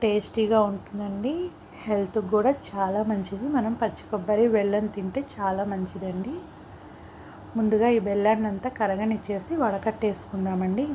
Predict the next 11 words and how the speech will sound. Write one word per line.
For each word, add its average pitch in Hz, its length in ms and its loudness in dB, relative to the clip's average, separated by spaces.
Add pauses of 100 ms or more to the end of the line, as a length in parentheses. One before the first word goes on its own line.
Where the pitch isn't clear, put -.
దీంట్లో 202 340 -2
వేయటానికి 196 480 -2
యాలకులు 196 500 -2
కూడా 202 220 -2
ఇలా 208 240 2
దంచేసి 185 540 -4
పెట్టేసుకున్నాను. 190 840 -6 (4000)
మీలో 226 260 6 (100)
ఎంతమందికి 202 840 -2
కొబ్బరి 202 440 0
లౌజు, 196 400 0